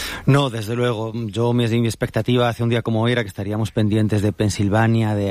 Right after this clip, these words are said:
Iowa, de los últimos recuentos, y que nuestro análisis estaría muy sujeto a la contingencia del sistema electoral, que en principio hace que, y, y además es la experiencia de las últimas elecciones,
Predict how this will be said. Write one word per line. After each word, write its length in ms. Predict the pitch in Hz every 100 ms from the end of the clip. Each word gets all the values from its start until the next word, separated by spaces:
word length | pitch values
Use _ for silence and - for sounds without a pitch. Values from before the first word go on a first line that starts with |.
| 101 117
Iowa, 640 | 117 113 110 113 113 113
de 100 | 107
los 200 | 104 -
últimos 320 | 110 117 113
recuentos, 640 | 101 110 117 120 117 135 - - - - -
y 140 | 143
que 340 | - 127 123 123
nuestro 260 | 120 -
análisis 440 | 117 123 131 147 131
estaría 260 | 143 135
muy 140 | 135 135
sujeto 400 | 131 131 123 135
a 40 |
la 100 | 123
contingencia 600 | 120 104 104 120 107 123
del 140 | 117
sistema 400 | 110 104 - 110
electoral, 640 | 110 107 - 113 117 120 - - - - -
que 280 | 156 127 143
en 120 | 117
principio 580 | 123 107 147 131 127 123
hace 300 | 117 127 -
que, 340 | 117 123 127
y, 420 | - 107 - 104 87
y 40 |
además 300 | 92 101 95
es 160 | 95 95
la 60 |
experiencia 400 | 95 - 101 107
de 60 | 104
las 80 | 101
últimas 280 | 95 101
elecciones, 480 | 101 110 120 117 120